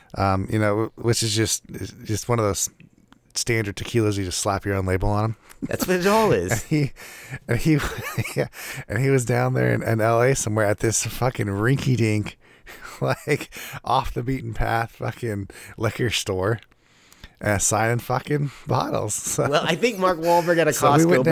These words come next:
Speaker 1: down
Speaker 2: be a
Speaker 1: there.
Speaker 2: little bit more sanitary
Speaker 1: We
Speaker 2: than
Speaker 1: went
Speaker 2: Ron
Speaker 1: down
Speaker 2: Jeremy
Speaker 1: there.
Speaker 2: in a fucking eight millimeter snuff porn
Speaker 1: Oh,
Speaker 2: house.
Speaker 1: he was dirty, bro.
Speaker 2: Yeah, he, dude.
Speaker 1: Dirty. And in sweats and shit. It was like, <laughs> dude, he's like, he just woke up.
Speaker 2: Because he's worried about getting popped for rape the whole fucking time.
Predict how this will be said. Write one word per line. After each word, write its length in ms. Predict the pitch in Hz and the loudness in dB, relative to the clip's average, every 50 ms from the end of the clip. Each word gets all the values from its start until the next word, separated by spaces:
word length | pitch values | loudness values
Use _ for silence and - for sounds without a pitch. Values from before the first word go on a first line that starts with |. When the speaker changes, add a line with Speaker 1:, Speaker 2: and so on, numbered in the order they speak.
| 170 185 | 4 4
Speaker 1:
down 80 | 185 160 | 4 4
Speaker 2:
be 80 | 139 | 4
a 20 | 135 | 4
Speaker 1:
there. 80 | 135 143 | 4 4
Speaker 2:
little 120 | 151 135 | 4 4
bit 120 | 143 139 | 2 2
more 140 | 131 127 123 | 2 2 0
sanitary 680 | - - 131 120 117 117 - - 110 101 95 95 101 - - - | 2 2 2 2 2 0 0 0 0 0 0 0 -2 -4 -4 0
Speaker 1:
We 80 | 120 117 | 2 2
Speaker 2:
than 80 | 123 - | 4 4
Speaker 1:
went 140 | 165 - 151 | 4 4 6
Speaker 2:
Ron 160 | 147 156 143 135 | 6 4 4 4
Speaker 1:
down 100 | 123 110 | 4 4
Speaker 2:
Jeremy 360 | 151 143 139 135 135 135 143 | 4 4 2 2 0 0 0
Speaker 1:
there. 80 | 110 139 | 0 2
Speaker 2:
in 60 | 127 | 2
a 40 | 123 | 2
fucking 440 | 120 - 147 131 - - 123 117 120 | 2 2 0 0 2 0 -2 0 2
eight 180 | 113 135 139 120 | 0 0 2 2
millimeter 360 | 135 131 127 127 127 117 110 | 2 2 4 4 2 2 2
snuff 360 | 104 - - 139 135 131 - - | 0 0 0 2 0 0 -2 -2
porn 180 | - 123 120 | -2 0 2
Speaker 1:
Oh, 80 | 117 120 | 2 2
Speaker 2:
house. 180 | 104 87 98 98 | 2 0 0 2
Speaker 1:
he 120 | 156 180 | 4 4
was 320 | 196 151 110 92 87 - _ _ _ _ _ _ _ - | 4 4 2 0 -8 -14 _ _ _ _ _ _ _ -2
dirty, 380 | - 110 123 139 127 98 92 90 | 0 2 4 4 2 0 -4 -6
bro. 380 | 87 92 90 90 92 95 87 - - - - - - - - _ - | -4 -2 0 0 0 -2 -4 -6 -14 -18 -18 -20 -20 -20 -20 _ -6
Speaker 2:
Yeah, 120 | - 330 240 | -2 -2 0
he, 160 | 143 185 190 | 0 0 -2
dude. 180 | 165 131 131 - - - | -4 -6 -12 -12 -4 2
Speaker 1:
Dirty. 340 | - - 110 113 107 98 90 | 2 4 4 4 2 2 2
And 100 | 95 113 | 2 2
in 140 | 131 120 110 | 2 2 2
sweats 520 | 101 - - - - 117 120 123 - - 139 | 0 -2 -2 0 0 0 0 0 0 -4 -4
and 120 | 139 123 | -4 -2
shit. 220 | - - 143 135 | 0 2 2 2
It 40 | - | 4
was 120 | 131 117 120 | 2 2 2
like, 220 | 120 110 - - | 2 0 0 0
<laughs> 0 | |
dude, 280 | - 131 - 139 - - | -2 0 0 -2 -6 -6
he's 180 | - 131 - - | -6 0 0 0
like, 140 | 151 135 - | 0 0 -6
he 100 | - 139 | -8 -6
just 220 | 117 131 120 107 | -4 -4 -2 0
woke 240 | 127 123 123 - - | 2 2 2 2 2
up. 140 | 135 135 120 | 0 2 2
Speaker 2:
Because 120 | 113 - | 2 0
he's 140 | - 214 202 | 0 0 0
worried 240 | 190 208 220 226 226 | 2 4 4 4 4
about 160 | 202 208 196 | 2 0 0
getting 200 | 196 196 185 160 | 0 -2 -2 -2
popped 340 | - - - 208 202 - 190 | -6 -2 0 2 2 2 2
for 180 | - 185 170 147 | 0 0 0 2
rape 320 | 170 220 247 277 254 - - | 2 2 4 2 2 0 2
the 120 | 170 143 | 2 2
whole 160 | - 147 135 - | 2 2 0 0
fucking 540 | - 135 120 - 339 - - - 185 - | -2 -4 -4 -4 -6 -6 -2 -4 -4 -2
time. 1160 | - 151 - - 202 - - 208 - - - 175 196 - - - 466 440 - 480 - - - | -2 -4 -2 -2 -2 -4 -4 -6 -6 -6 -6 -8 -8 -8 -6 -6 -2 -2 -2 -2 -2 -4 -4